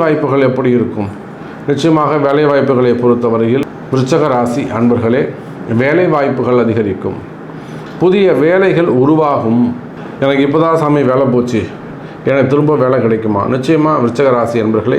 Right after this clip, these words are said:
இந்த மாசம் உங்களுக்கு வேலை கிடைக்கிறதுக்கான வாய்ப்புகள் உண்டு. இன்னும் சொல்லப்போனால் மகரத்தில் இருந்த சனி பகவானால் பழைய பலவிதமான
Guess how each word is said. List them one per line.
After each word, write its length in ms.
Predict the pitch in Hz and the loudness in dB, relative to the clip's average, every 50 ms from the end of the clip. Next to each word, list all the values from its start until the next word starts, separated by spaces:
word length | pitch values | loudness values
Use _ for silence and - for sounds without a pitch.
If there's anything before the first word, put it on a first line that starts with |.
| 127 | 2
இந்த 120 | 117 110 110 113 | 0 0 0 0
மாசம் 220 | 120 123 127 127 | 0 0 0 0
உங்களுக்கு 320 | 117 110 110 107 107 104 113 | 2 2 2 2 2 2 2
வேலை 140 | 120 117 107 127 | 2 2 2 2
கிடைக்கிறதுக்கான 560 | 123 117 113 113 98 110 107 107 110 120 120 107 | 2 2 0 0 0 0 -2 0 0 0 0 0
வாய்ப்புகள் 420 | 113 117 110 - 110 110 110 107 110 | 0 0 0 0 0 0 0 0 0
உண்டு. 240 | 110 107 104 104 98 95 90 - - - - - - - - - - - - - - - - - 139 | 0 2 2 2 2 2 0 -2 -6 -12 -14 -16 -16 -16 -16 -16 -16 -16 -16 -14 -14 -10 -6 -2 0
இன்னும் 300 | 156 180 185 185 180 160 - - | 2 2 2 2 2 2 2 2
சொல்லப்போனால் 580 | 139 147 147 143 143 135 139 139 147 160 165 156 110 117 120 123 135 | 2 2 2 2 2 0 2 2 2 2 0 0 0 2 2 2 2
மகரத்தில் 540 | 143 143 156 180 185 185 175 - 165 160 160 160 | 2 0 0 0 0 0 0 0 0 2 2 2
இருந்த 180 | 143 139 147 143 143 | 2 2 0 0 0
சனி 160 | 143 135 139 139 139 | 0 0 0 0 0
பகவானால் 540 | 139 131 131 127 127 123 127 139 156 156 131 - - | 0 0 0 0 0 0 0 0 0 0 -2 -2 -2
பழைய 260 | 127 120 131 143 143 135 131 127 | 0 2 2 2 2 0 0 0
பலவிதமான 520 | 123 139 151 156 156 151 147 143 135 135 | 0 2 2 2 2 2 2 0 0 0